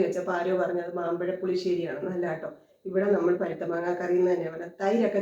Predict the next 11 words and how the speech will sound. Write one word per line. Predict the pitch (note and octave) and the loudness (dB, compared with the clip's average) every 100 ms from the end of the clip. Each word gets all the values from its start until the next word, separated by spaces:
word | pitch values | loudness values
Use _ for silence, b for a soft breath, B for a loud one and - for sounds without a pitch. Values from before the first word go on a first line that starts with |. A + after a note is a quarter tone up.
| F#3+ | 0
ചേർത്ത് | F#3 F3+ G3 | 0 0 0
വെക്കുമ്പോഴാണ് | E3+ - F3+ F3+ E3+ E3 A3+ - - _ _ _ F3+ | 0 0 0 0 0 -2 -4 -6 -16 _ _ _ -2
മാമ്പഴ | F3+ F#3 F#3 F#3 | 0 2 2 2
പുളിശ്ശേരി | F3 F3 F3 F3 E3 | 0 2 4 4 4
ആവുന്നത് | D#3+ E3+ F3 E3+ | 0 -2 -2 -2
എന്നാണ് | E3 F3 F3 | -4 0 2
എൻ്റെ | F#3 G3+ | 4 4
അറിവ്. | E3+ F3 - - - F#3 | 2 0 -2 -4 -12 -10
അപ്പൊ | F#3 A3 A3+ - _ _ _ | -4 -2 -4 -10 _ _ _
ഇന്ന് | G3 G3 G#3 G3+ | 6 6 6 2
അങ്ങനെ | G#3 | 4